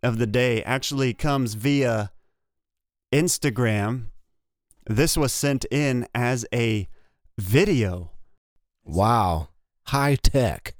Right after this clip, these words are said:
Speaker 1: And it took me a while to even figure out how to, to play this thing. But I've got the video. We're gonna play the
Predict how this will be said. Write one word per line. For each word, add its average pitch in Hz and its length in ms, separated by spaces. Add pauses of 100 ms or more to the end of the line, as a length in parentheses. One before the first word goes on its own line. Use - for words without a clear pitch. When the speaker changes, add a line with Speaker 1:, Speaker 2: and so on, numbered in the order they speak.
(140)
Speaker 1:
And 139 180
it 131 140
took 180 200
me 160 160
a 139 80
while 131 340
to 131 100
even 123 320
figure 127 380
out 123 200
how 117 160
to, 101 240 (140)
to 170 100
play 131 300
this 104 260
thing. 101 320 (640)
But 110 140
I've 123 120
got 165 200
the 156 80
video. 139 320
We're 151 160
gonna 165 140
play 156 200
the 131 200